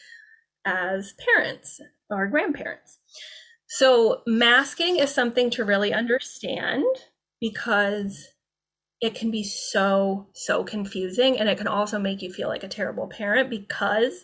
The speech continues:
the child will behave the worst with the safest person. So if that's you, please understand that it's actually a reflection of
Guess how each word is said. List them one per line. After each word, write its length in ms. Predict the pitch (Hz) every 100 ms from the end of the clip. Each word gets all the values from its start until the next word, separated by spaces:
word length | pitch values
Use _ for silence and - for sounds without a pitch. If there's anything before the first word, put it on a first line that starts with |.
| _ _ _ _ _ -
the 80 | 208
child 400 | 208 202 202 196
will 100 | 202
behave 380 | 202 202 190 190
the 100 | 180
worst 440 | 180 190 254 -
with 140 | 220 220
the 60 |
safest 540 | 202 - 196 196 - -
person. 540 | - - - - - _ - - _
So 140 | - 202
if 120 | 202
that's 380 | 214 302 349 240
you, 520 | 226 208 208 214 - _ _ _ _ _ _ _
please 280 | - 269 285
understand 720 | 302 302 294 - 220 214 208
that 120 | 185
it's 160 | 190 190
actually 360 | 233 254 240 233
a 80 |
reflection 680 | 220 202 202 220 226 - 233
of 400 | - 208 202 190